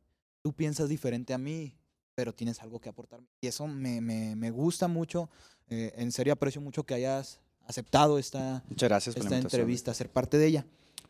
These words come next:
Speaker 1: Por último, o casi por último, ¿has pensado retornar a la fe cristiana en específico?
Speaker 2: Si yo hubiese pensado en un, el pasado que hu-, iba a dejar el cristianismo,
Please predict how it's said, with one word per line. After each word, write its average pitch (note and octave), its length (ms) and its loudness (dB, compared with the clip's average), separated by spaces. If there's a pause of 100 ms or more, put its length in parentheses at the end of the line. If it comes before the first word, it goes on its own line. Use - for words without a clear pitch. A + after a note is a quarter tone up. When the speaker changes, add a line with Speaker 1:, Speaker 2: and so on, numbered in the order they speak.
(120)
Speaker 1:
Por D3+ 160 6
último, E3 480 0
o C3 100 -12
casi D#3+ 300 0
por C3+ 160 -4
último, C3+ 320 -6 (340)
¿has D3 140 -2
pensado F3+ 880 0
retornar B2+ 520 -2
a D3+ 40 0
la C#3 160 -2 (180)
fe C3 540 0 (460)
cristiana C#3+ 540 0
en D3+ 60 -2
específico? D3 640 -2 (2250)
Speaker 2:
Si - 180 -2
yo D3+ 100 8
hubiese E3+ 200 8
pensado D3 460 8
en D3+ 80 8
un, C3+ 260 2 (440)
el - 100 -12
pasado C3 500 6
que A2+ 180 2
hu-, G#2+ 60 2
iba A#2+ 300 2
a C3 40 6
dejar A#2 240 2
el B2+ 80 -4
cristianismo, A2+ 600 -2